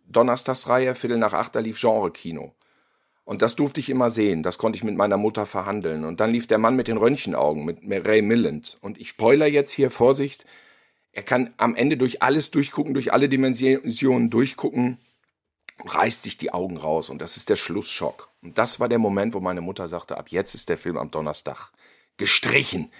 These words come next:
Das gibt's nicht mehr. Es ist ja fürchterlich.“ Die hat sich tierisch aufgeregt. Und wenn man sich diesen Effekt mit den rausgerissenen Augen heute anguckt, ist es doch eigentlich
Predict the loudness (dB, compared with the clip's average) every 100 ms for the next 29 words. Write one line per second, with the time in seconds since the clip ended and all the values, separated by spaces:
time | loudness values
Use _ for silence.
0 | -20 -18 -2 2 2 2 2 2 2 0
1 | 0 0 2 4 4 4 4 6 6 2
2 | 0 0 -2 0 0 0 -2 -2 0 0
3 | 0 -2 -4 -6 -6 -6 -8 -20 -20 -20
4 | _ _ _ -18 -14 -8 -6 -4 -4 -4
5 | -6 -4 -6 -8 -8 -6 -6 0 2 2
6 | -2 -2 -4 -4 -6 -2 -2 -4 -6 -6
7 | -8 -14 -16 -20 -12 -6 -6 -6 -12 -16
8 | -16 -18 -20 -20 -20 -20